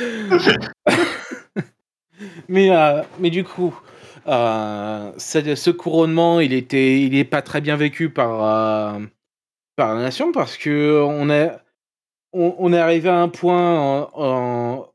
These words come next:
au Royaume-Uni où il y a plus de, euh, il y a plus, en fait, de, euh, de, euh,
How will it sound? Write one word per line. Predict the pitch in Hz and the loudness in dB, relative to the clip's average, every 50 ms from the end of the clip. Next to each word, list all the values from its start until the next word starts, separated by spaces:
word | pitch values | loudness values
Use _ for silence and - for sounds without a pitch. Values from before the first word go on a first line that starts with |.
| _ _ _ | _ _ _
au | - - 160 | -2 -2 0
Royaume-Uni | 139 151 151 147 151 156 160 175 180 180 180 185 - | 2 0 0 0 0 0 0 2 2 2 2 2 0
où | 175 170 175 175 170 170 | 2 2 2 2 2 2
il | 160 147 | 2 0
y | |
a | 135 135 | 0 -2
plus | - - - 170 180 170 160 147 147 | -4 -6 -6 -6 -6 -6 -6 -10 -10
de, | 135 143 143 139 139 139 143 156 143 | -6 -4 -2 0 0 0 -2 -2 0
euh, | 135 127 123 123 120 120 120 117 117 117 117 113 | 0 2 2 4 4 4 4 2 2 0 0 -2
il | 117 117 | -2 -4
y | 123 | -4
a | 120 | -6
plus, | 120 - 156 156 | -8 -8 -8 -6
en | 156 131 | -6 -6
fait, | - - 156 147 131 | -4 -4 -4 -4 -4
de, | 131 127 117 | -2 0 0
euh, | 113 107 110 107 107 107 110 110 - _ _ _ _ - | 0 0 -2 -4 -4 -6 -6 -8 -12 _ _ _ _ -20
de, | 156 139 - - 139 131 123 120 | -20 -16 -8 -2 0 2 2 4
euh, | 120 110 104 101 98 95 92 92 92 87 85 87 85 | 4 4 4 2 2 0 -4 -6 -8 -10 -12 -12 -14